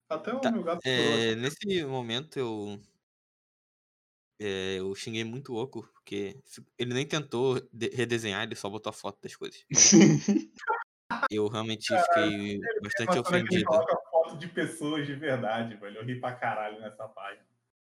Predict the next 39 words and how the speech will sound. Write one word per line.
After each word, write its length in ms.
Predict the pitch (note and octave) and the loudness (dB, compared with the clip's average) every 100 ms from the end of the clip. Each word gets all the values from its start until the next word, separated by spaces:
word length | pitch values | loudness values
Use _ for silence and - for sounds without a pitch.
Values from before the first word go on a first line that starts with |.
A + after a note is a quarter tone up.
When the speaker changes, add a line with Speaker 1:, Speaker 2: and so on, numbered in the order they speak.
| _ | _
Speaker 1:
Ele 200 | G3 F3 | -4 -2
Speaker 2:
É. 60 | C#3 | -2
Speaker 1:
nem 200 | D3+ - | -4 -4
tentou 340 | E3+ D#3+ C3+ | -6 -2 -2
de-, 180 | D3+ C#3 | 0 -2
ele 140 | C#3 | -2
nem 160 | C3+ C#3+ | -2 0
tentou 280 | E3 D#3+ D#3+ | -2 0 2
dar 280 | D3+ C#3+ C3+ | 4 4 2
um 80 | C3+ | -2
redraw 420 | C#3+ C3 B2+ C3 | -2 0 2 0
por 80 | C3 | -2
cima 260 | - C#3 | -8 -6
do, 220 | C3 C3 A#2+ | -4 -4 0
da 120 | B2 | 2
Speaker 2:
Não, 140 | A2 A2 A2 | 2 0 0
Speaker 1:
foto. 60 | |
Speaker 2:
ele 80 | G#2 | -2
só 240 | G#2+ A2 A2 | -2 -2 -2
botou 300 | B2 A#2+ A#2+ | -2 -2 -4
a 20 | |
foto 340 | - G#2+ - | -4 -6 -4
Speaker 1:
Ele 100 | A2 | -6
só 80 | G#2 | -2
Speaker 2:
e 100 | - | -4
Speaker 1:
colou 240 | - E3+ D#3+ | 2 4 6
a 80 | E3 - | 4 2
foto 340 | C3+ C3+ C#3 | 0 0 -4
por 120 | C3 | -10
cima, 340 | C3+ - A#2 A#2+ | -10 -10 -6 -6
muito 360 | A2+ A#2+ - | -4 -8 -8
bom, 280 | A#2+ G#2 A2 | -10 -10 -10
cara. 160 | - G2 - | -14 -18 -18
Speaker 2:
Eu 80 | |
Speaker 1:
Muito 100 | - A2+ | -18 -14
Speaker 2:
fiquei 340 | A#2+ A#2 G2+ | -14 -2 0
Speaker 1:
bom. 60 | G2+ | 0
Speaker 2:
bastante 320 | A2+ A#2 G#2+ | -4 -8 -8
ofendido. 480 | A#2 A2+ G2+ - - | -8 -10 -12 -14 -18